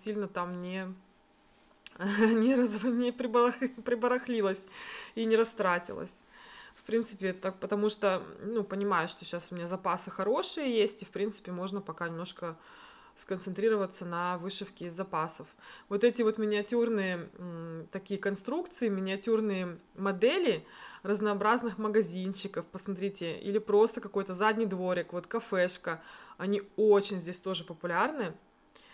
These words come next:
и продаются во многих каких-то местах, можно их увидеть. Даже вот я видела, в цветочном магазине продавалась, продавался набор, эм, миниатюра цветочного магазина. То есть вполне.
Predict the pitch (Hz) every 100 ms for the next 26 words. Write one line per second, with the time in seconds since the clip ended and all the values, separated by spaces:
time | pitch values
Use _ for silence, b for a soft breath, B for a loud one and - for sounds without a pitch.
0 | B B - 196 190 190 190 190 226 277
1 | - 202 175 - 190 208 226 233 196 196
2 | - 190 - 185 185 - 226 294 233 214
3 | 202 202 214 202 185 165 202 214 202 180
4 | 170 196 202 185 185 - 202 220 220 220
5 | 208 196 202 302 320 - 185 190 202 202
6 | - B B B B - 202 208 220 220
7 | 208 190 202 247 359 - B B _ -
8 | 175 175 175 170 151 - 202 202 196 196
9 | 247 262 226 - 185 214 233 208 190 190
10 | 214 190 180 160 160 _ _ _ _ _
11 | _ _ _ _ _ - 185 180 - 196
12 | 202 196 196